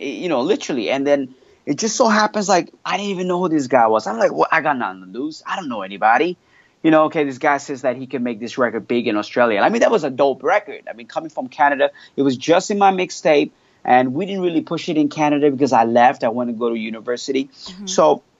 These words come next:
Speaker 1: it just got, it just got lucky. The dude picked it up, and he put it on a couple of radio stations, and it got big in two of the major radio stations in the city I was living in. And boom, it all started right there. People hearing my name, going out there, like, like, just like you said, like,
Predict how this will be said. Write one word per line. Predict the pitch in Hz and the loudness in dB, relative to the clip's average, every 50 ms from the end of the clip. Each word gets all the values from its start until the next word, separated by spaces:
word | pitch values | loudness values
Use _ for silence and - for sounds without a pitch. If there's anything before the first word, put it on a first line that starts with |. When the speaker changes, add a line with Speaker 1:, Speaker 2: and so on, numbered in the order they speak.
| _ _ _ _ _ _ _ _ _ _ - - | _ _ _ _ _ _ _ _ _ _ -2 0
Speaker 1:
it | - 180 | 0 2
just | 135 185 196 165 - | 4 2 0 2 2
got, | 170 156 120 - - - _ _ _ _ | 2 2 2 0 -2 -8 _ _ _ _
it | - 135 139 | -12 -12 -10
just | 127 147 143 123 | -8 -10 -8 -6
got | 139 123 110 | -4 -4 0
lucky. | 110 123 156 170 - 131 | 2 2 0 0 -2 -6
The | 107 101 98 | -8 -8 -8
dude | 101 113 135 139 131 | -6 -6 -6 -6 -6
picked | - - 131 127 - | -6 -6 -6 -4 -2
it | 120 110 | 0 2
up, | 113 123 131 127 - | 4 4 4 2 2
and | 127 120 120 | -2 -4 -6
he | 120 | -8
put | 117 - - 147 139 | -10 -8 -6 -6 -4
it | 135 | -2
on | 135 127 123 | -2 -2 -2
a | 110 | -4
couple | - 131 120 - 117 | -6 -10 -10 -10 -10
of | 110 104 | -10 -10
radio | 110 110 117 123 123 | -10 -10 -8 -8 -10
stations, | 123 - - 139 135 - - 139 - | -8 -6 -6 -6 -6 -6 -10 -12 -10
and | - - 139 | -10 -10 -10
it | 131 123 | -6 0
got | 123 139 120 110 120 113 107 | 2 2 2 2 0 -6 -4
big | 135 135 147 156 180 165 - _ _ _ _ _ _ - | -2 0 0 0 -2 -4 -8 _ _ _ _ _ _ -14
in | - 110 107 - | -12 -12 -12 -12
two | - - - - 175 185 185 | -14 -14 -10 -2 2 2 4
of | 180 160 | 4 2
the | 170 | 0
major | 160 165 160 156 147 156 151 | 0 2 2 0 2 0 2
radio | 147 147 151 147 | 2 2 2 2
stations | 143 135 - 147 139 135 - 147 139 | -2 -2 0 0 0 0 -2 -4 -4
in | 131 | -2
the | 127 117 | -4 -4
city | 110 - 131 120 120 117 | -2 -2 0 2 2 2
I | 110 | 2
was | 104 104 95 | 2 0 -2
living | 110 107 92 90 82 | -2 -2 -2 -4 -6
in. | 76 57 - - _ _ _ _ _ _ _ | -8 -10 -12 -16 _ _ _ _ _ _ _
And | - - 104 101 101 - _ | -6 -4 -4 -4 -6 -4 _
boom, | - 185 170 151 117 101 - - - _ _ | 2 4 6 4 4 2 -2 -8 -14 _ _
it | - 120 123 | 2 4 6
all | 110 107 117 104 98 | 6 6 4 4 0
started | - - - 120 104 104 101 95 | -4 -8 -6 -6 -6 -6 -6 -8
right | 92 98 92 90 73 - _ | -6 -6 -6 -6 -8 -10 _
there. | - 104 80 - 98 | -12 -10 -10 -10 -10
People | - - 135 123 - 147 | -6 -6 -4 -2 0 0
hearing | 139 135 139 135 135 131 135 127 | 0 2 2 2 4 4 4 4
my | 127 123 | 4 4
name, | 120 120 120 120 117 117 113 | 2 2 2 2 0 0 0
going | 113 123 123 135 131 | 2 2 4 4 4
out | 131 127 123 120 113 | 4 4 4 4 4
there, | 123 117 113 | 4 4 4
like, | 113 107 101 98 | 4 2 2 2
like, | 104 107 104 113 | 0 0 -2 -2
just | 110 127 113 - - | -4 -4 -4 -2 -4
like | 104 104 | -6 -8
you | 113 | -6
said, | - - 165 - - - | -2 0 2 2 0 -2
like, | - - | -8 -20